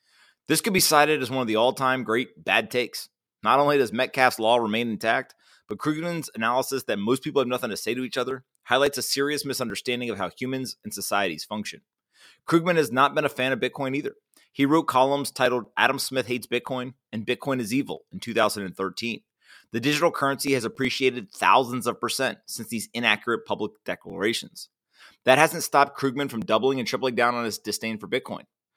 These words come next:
But nowhere has Krugman's horrible takes been more apparent than on Twitter, now known as X. Yesterday, Paul Krugman gifted us with one of his best <laughs> slash worst takes in years.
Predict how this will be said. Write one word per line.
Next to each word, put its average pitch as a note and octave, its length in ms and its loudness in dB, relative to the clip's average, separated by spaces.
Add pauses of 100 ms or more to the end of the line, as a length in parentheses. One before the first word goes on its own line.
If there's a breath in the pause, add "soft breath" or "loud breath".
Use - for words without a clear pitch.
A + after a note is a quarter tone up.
(300)
But B2+ 120 2
nowhere D#3+ 380 6
has D#3 120 4
Krugman's C3+ 460 -4 (100)
horrible C#3 260 4
takes C#3 280 0
been G#2+ 140 -6
more A#2 180 4
apparent A#2 500 -4
than G#2+ 120 -6
on A2 180 -2
Twitter, A#2 420 -2 (180)
now G#2 200 -2
known G#2 180 -4
as F#2 140 -6
X. - 380 -2 (480 soft breath)
Yesterday, D3+ 540 2 (180)
Paul D3 180 2
Krugman D3+ 400 -2
gifted C3 280 2
us C#3 160 2
with G#2 100 -10
one A#2+ 160 -2
of A2 80 -4
his G#2 160 -8
best - 500 -2 (140)
<laughs> - 140 -16
slash - 400 -2
worst B2+ 340 0
takes C3 320 -2
in F#2 80 -8
years. G#2+ 420 -6